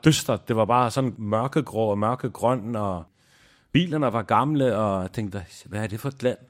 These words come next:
Jeg vidste jo intet om, hvorfor der var et østtysk. Jo, jeg har jo nok læst i historien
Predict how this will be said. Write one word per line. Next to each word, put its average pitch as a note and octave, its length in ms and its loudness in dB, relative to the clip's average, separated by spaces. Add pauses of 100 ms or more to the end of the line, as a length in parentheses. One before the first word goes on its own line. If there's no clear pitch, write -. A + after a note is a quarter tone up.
(280)
Jeg A#2+ 180 4
vidste D3 220 -4
jo C3 80 2
intet D3 380 -2
om, A2+ 180 -4
hvorfor A2+ 260 -2
der A2 100 0
var G2+ 180 -2
et F#2+ 180 -8
østtysk. A#2+ 420 -6
Jo, A#2 200 2
jeg A2 120 4
har F#2+ 140 -2
jo G2 60 -4
nok A2+ 260 -4
læst C3+ 240 0
i C3+ 60 -4
historien A#2 600 -6